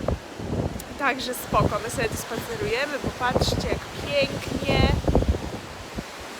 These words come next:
Tym, tym, tym. No. Tak trzeba żyć. Ale powiem wam, że woda ciepła.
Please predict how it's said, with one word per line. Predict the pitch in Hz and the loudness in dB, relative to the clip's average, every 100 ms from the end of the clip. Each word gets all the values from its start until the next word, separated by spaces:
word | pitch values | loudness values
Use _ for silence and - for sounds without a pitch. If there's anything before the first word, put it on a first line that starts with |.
| - - - - - - - - - | -10 -10 -10 -10 -10 -10 -10 -6 -2
Tym, | 220 220 | 0 0
tym, | - 277 | 2 2
tym. | 311 - 339 320 320 320 320 - - - - - - - - - - - - - - - - - - - 240 269 277 | 4 4 4 4 6 6 4 4 2 0 -2 0 -2 0 -2 -2 -6 -8 -10 -10 -10 -10 -10 -10 -10 -10 -8 -4 -2
No. | 214 - - - - - - - - - - - - - | -2 -4 -10 -2 4 4 2 -4 -4 -2 -2 -2 0 0
Tak | 226 - | 0 -2
trzeba | - 277 | 0 2
żyć. | 339 494 494 220 - - - - - - - - - - - | 2 2 2 0 0 0 0 -4 -6 -4 -2 -2 2 4 4
Ale | 240 262 | 6 6
powiem | 330 311 - - | 6 4 4 4
wam, | 269 233 262 - - | 6 6 6 4 6
że | 320 | 6
woda | 262 247 262 | 8 8 8
ciepła. | 254 - - - - - | 10 12 12 12 12 12